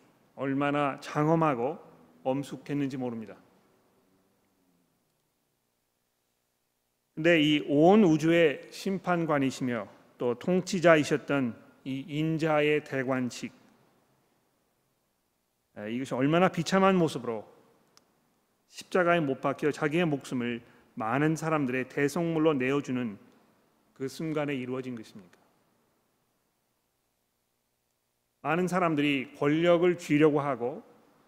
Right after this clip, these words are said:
세상을 호령하려고 하고 마치 자기의 뜻을 이 땅에 관철시켜서 이 땅에 이 평화를 이루려고 생각하는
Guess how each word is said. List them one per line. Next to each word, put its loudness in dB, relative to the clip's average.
세상을 4
호령하려고 2
하고 -10
마치 -2
자기의 -2
뜻을 -2
이 -2
땅에 -2
관철시켜서 -4
이 -6
땅에 2
이 -2
평화를 2
이루려고 2
생각하는 -2